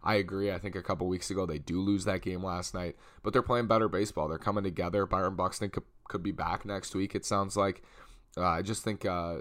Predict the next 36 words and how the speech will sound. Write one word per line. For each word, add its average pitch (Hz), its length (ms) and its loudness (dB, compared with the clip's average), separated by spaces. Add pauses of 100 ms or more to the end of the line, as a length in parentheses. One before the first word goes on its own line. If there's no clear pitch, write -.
they're 95 160 -4
playing 98 300 -2
better 82 240 -2
right 82 220 -4
now, 90 280 -2
and 87 100 -4
it 85 40 -4
was, 85 180 -6
it - 100 -8
was 87 160 -4
nice 90 220 -6
to 87 80 -10
see 90 160 -6
them 85 240 -6 (280)
put 104 140 2
it 92 80 -2
together 87 340 -2
in 82 80 -4
the 82 60 -4
late 85 220 -2
innings. 85 420 -6 (160)
Alex 120 260 12
Colome, 110 440 6 (100)
nice 95 260 0
ninth 98 240 2
inning 87 300 0
to 92 80 -8
close 90 260 0
that 90 200 0
thing 92 120 0
out 87 140 2
in - 60 -8
the 80 60 -6
top 85 280 0
half. 85 320 2 (420)
Uh, 73 380 0